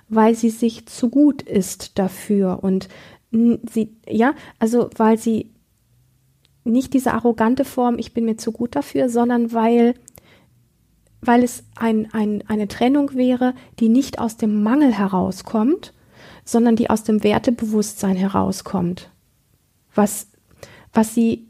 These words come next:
was sie sich wert ist und was sie letztlich auch für sich als Resonanzkraft nimmt, diesen Schritt zu gehen, um dann tatsächlich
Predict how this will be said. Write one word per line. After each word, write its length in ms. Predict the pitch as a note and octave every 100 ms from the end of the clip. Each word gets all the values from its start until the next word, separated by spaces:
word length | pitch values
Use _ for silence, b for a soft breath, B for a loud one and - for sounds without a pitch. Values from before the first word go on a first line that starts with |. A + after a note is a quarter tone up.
| -
was 240 | G#3+ -
sie 200 | B3 B3+
sich 420 | A#3+ A#3 A3+ -
wert 280 | G#3+ A#3+ C4
ist 480 | - D#4+ - - - B B B
und 420 | B3 B3 A#3+ - -
was 280 | - A3+ G#3+
sie 140 | A#3+ B3
letztlich 560 | A#3 A#3 - B3+ -
auch 360 | A3+ A#3 A#3+ - b b _
für 120 | A#3
sich 300 | A3 C4 -
als 220 | A3+ A3 A3+
Resonanzkraft 1040 | G#3+ G3+ G3 A3+ D4 - - A3+ A3 -
nimmt, 380 | A3 A3+ A#3 -
diesen 200 | G#3+ G#3+
Schritt 320 | G3+ - A3+
zu 180 | - A3
gehen, 420 | - G#3+ A3+ B3+ B B _
um 220 | C#4 C4+
dann 160 | A3+ A3
tatsächlich 760 | A3 - B3 B3 - F#3+ -